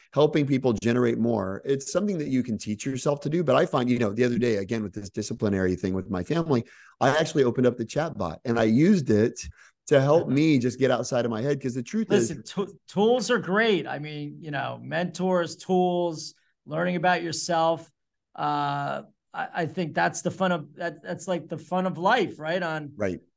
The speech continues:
Speaker 1: right.
Speaker 2: like
Speaker 1: But then imagine, by the way, you're an enterprise and a thousand of your employees are using this tool. Imagine the kind of data you get.
Speaker 2: Like, unbelievable data,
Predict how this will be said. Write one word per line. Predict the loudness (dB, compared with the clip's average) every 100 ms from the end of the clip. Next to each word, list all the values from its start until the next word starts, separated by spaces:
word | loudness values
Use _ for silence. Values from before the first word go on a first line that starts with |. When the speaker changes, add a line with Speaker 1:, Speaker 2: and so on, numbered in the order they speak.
| -4
Speaker 1:
right. | -2 0
Speaker 2:
like | 0 0 2
Speaker 1:
But | 4
then | 6
imagine, | 6 6 6 6
by | 6 6
the | 8
way, | 6 6 2 -2 _ _ 2
you're | 4
an | 6
enterprise | 4 0 0 0 0 -4 -8 -14 _ _ 0
and | 2
a |
thousand | 4 6 8 8 6 2
of | 4
your | 4
employees | 2 2 2 4 2
are | 0
using | 0 -2 -4 -6
this | -8
tool. | -6 -2 -2 -4 -12 _ _ _ 0
Imagine | 4 4 4 2
the |
kind | 2 2
of | 2
data | 2 2 0
you | -2
get. | -4 -6 -8 _ _ _ _ _ _ _ _ _ _ _ _ _ _ -8
Speaker 2:
Like, | -6 -8 -6 0
unbelievable | 2 2 2 4 2 -2 -8
data, | -12 -16